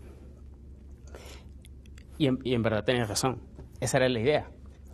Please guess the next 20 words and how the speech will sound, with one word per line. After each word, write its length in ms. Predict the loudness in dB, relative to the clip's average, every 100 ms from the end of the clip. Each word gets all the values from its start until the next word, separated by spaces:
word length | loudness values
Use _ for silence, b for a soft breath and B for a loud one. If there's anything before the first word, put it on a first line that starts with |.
| b -4
disolverlo. 600 | -2 4 8 8 6 -10 -14 -16 -16 -16 -16 -16 -14 b b b b b -16 -14 -16 -16 -16 -14 8
Desde 140 | 12
una 120 | 12 12
perspectiva, 460 | 12 12 12 12
por 140 | 12 10
lo 100 | 10
tanto, 460 | 10 10 4 4 0
eh, 120 | 4
científica, 760 | 6 10 12 12 12 10 10
tenor 260 | 6 6 10
del 280 | 12 12 12
derecho 300 | 8 8 8
constitucional, 720 | 8 8 8 10 12 12 10 0 -16 -18 -16 -16 -16 -16 0
las 120 | 4
constituciones 640 | 8 8 8 6 8 10 8 B B B
se 220 | 8 8
consideran 480 | 10 10 12 12 10
como 180 | 8 10
normas 300 | 12 10 10
constitutivas 920 | 12 12 10 4 8 10 10 8 0